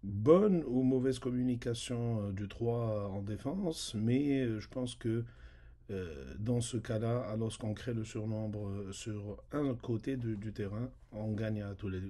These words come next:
à tous les coups. Le quatre essaye de se replacer, le deux aussi, et le quatre en attaque va faire un back screen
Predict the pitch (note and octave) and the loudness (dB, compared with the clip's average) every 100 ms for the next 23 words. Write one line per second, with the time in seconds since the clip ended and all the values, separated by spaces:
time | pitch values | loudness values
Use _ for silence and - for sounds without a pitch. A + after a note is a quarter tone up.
0 | F2+ F#2+ G2 A2 G2+ - E3 - - - | -8 -10 -8 -6 -6 -4 -6 -6 -20 -20
1 | - - - A2 G#2+ G#2+ G#2 - - C3+ | -20 -20 -8 -2 0 0 -2 -2 2 2
2 | B2 - A2+ - A#2+ G#2 G#2+ - G#2 G#2 | 0 -8 -8 -2 0 0 -2 -4 -6 -6
3 | G2+ G#2+ - B2+ D3 F3+ - - - - | -6 -6 -2 -2 -2 -2 -6 -20 -20 -20
4 | - - A2 G#2 G2+ B2+ B2 A2 - C3 | -20 -10 -4 -2 2 4 6 4 0 -6
5 | - - - - - - - - - - | -6 -16 -20 -20 -20 -20 -20 -20 -20 -20
6 | - A2 A#2 A#2+ C3 - - - - - | -8 2 6 6 4 -2 -20 -20 -20 -20
7 | - - - - - - A2+ B2 B2 C3+ | -20 -20 -20 -20 -16 0 4 6 4 2
8 | C3 - A2 A#2 A2 G2 - G#2+ A2+ - | 0 -2 -8 -2 0 0 -2 -4 -4 -10
9 | - - - - - - - - - - | -18 -20 -20 -20 -20 -20 -20 -20 -20 -20
10 | - - A2 A#2+ - A#2+ A2+ G#2+ G#2 A2+ | -20 -10 -4 -4 -4 -4 -2 -2 -2 -2
11 | A#2+ - - A2 G#2+ A#2+ | -4 -6 -8 -4 -2 -4